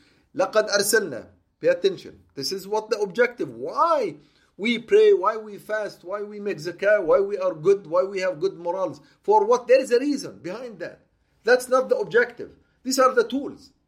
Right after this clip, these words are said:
These are the things that enable us carry our task. And what is that task? لَقَدْ أَرْسَلْنَا رُسُلَنَا. We have sent our messengers. بِالْبَيِّنَاتِ. بِالْبَيِّنَاتِ. Bayinat means with clear evidences.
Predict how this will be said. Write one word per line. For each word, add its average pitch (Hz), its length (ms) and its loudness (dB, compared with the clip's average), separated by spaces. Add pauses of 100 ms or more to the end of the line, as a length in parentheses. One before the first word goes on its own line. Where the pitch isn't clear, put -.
(380)
These 262 160 -8
are 247 140 2
the 220 100 -6
things 226 260 -8
that 220 260 -2
enable 220 420 4
us 214 180 -8
carry 226 300 -8
our 196 220 -8
task. 208 440 -10 (640)
And 202 180 -2
what 262 200 2
is 220 140 -14
that 220 260 -6
task? 226 320 -8 (300)
لَقَدْ 170 400 0
أَرْسَلْنَا 180 640 0 (400)
رُسُلَنَا. 185 760 0 (180)
We 117 140 -10
have 135 120 -6
sent - 260 -10
our 180 240 2
messengers. 185 640 -2 (340)
بِالْبَيِّنَاتِ. 240 1160 0 (380)
بِالْبَيِّنَاتِ. 180 640 -10
Bayinat 196 440 0
means 202 260 -10 (260)
with 143 320 -10
clear 240 480 4
evidences. 185 760 -2